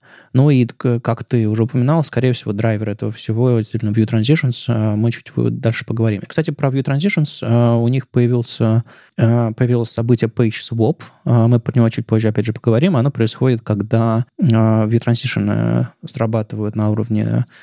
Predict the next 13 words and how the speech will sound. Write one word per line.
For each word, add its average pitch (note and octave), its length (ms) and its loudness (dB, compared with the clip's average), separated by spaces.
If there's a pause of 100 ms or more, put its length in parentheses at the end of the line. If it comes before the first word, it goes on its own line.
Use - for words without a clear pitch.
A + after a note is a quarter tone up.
(380)
эм, A2 260 -4
одностраничных A#2+ 800 -2
приложений A2+ 640 0 (220)
или G#2+ 140 0
просто G2+ 280 -4
сайтов, - 600 -6 (160)
э, A2 220 2
когда G#2 320 0
навигация G#2 420 0
происходит A2 300 -4
между G#2 200 -2
двумя G#2 220 2
документами. A2+ 480 0